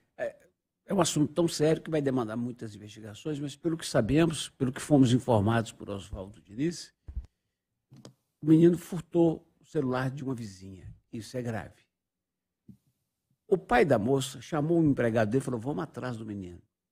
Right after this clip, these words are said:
Isso é sério, muito sério, grave, porque ele devia buscar a autoridade policial. Mas seguramente não confiou, não entendeu que haveria solução.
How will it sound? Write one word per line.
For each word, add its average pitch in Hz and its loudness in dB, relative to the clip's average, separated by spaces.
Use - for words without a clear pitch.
Isso 117 -12
é 147 -10
sério, 208 -2
muito 151 -2
sério, 165 8
grave, 147 8
porque - -2
ele 127 4
devia 127 2
buscar - -8
a - -10
autoridade 110 -6
policial. - -20
Mas 131 -6
seguramente 123 -4
não 214 -2
confiou, 107 -10
não 156 2
entendeu 143 0
que 147 -6
haveria 131 -2
solução. 143 -14